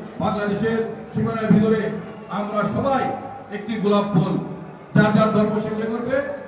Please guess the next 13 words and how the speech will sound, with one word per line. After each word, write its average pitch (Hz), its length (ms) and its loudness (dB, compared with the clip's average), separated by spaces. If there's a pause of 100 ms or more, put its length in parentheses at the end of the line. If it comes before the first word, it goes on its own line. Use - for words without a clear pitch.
(380)
সরকার 214 320 0
দেবে 208 180 0
নিরাপত্তা, 208 500 -2 (380)
বাকি 196 200 -6
সবাই 180 320 -4
সহযোগিতা 180 300 -4
করবে। 175 320 0 (500)
তাই 190 240 0 (420)
এদেশে 202 340 -2
স্বাধীনতা 214 420 0
সার্বভৌমত্ব 220 440 -2
রক্ষার 214 320 2
জন্য 233 420 2